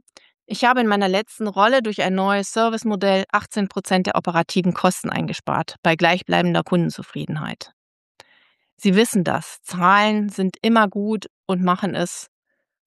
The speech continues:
noch deutlicher. Man kann das viel, noch alles wesentlich konkreter formulieren,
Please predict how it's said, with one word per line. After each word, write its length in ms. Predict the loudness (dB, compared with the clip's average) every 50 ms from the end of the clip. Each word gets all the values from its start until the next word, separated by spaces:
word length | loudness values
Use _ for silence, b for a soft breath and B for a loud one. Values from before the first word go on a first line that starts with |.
| _ 0
noch 300 | 2 4 4 4 2 0
deutlicher. 800 | 0 2 4 4 4 2 0 -4 -6 -2 -2 0 0 0 -2 -4 -4
Man 160 | -2 -2 -2 0
kann 220 | 0 0 2 4
das 180 | 2 2 2 -2
viel, 140 | -6 -4 -2
noch 220 | 0 0 0 2 2
alles 260 | 0 0 0 0 -4 -6
wesentlich 720 | -8 -8 -6 0 2 4 4 4 4 2 0 -2 -2 -4
konkreter 480 | -4 -4 -4 -2 -2 -2 0 0 -2 -2
formulieren, 640 | 0 0 2 2 2 0 0 0 0 0 0 -2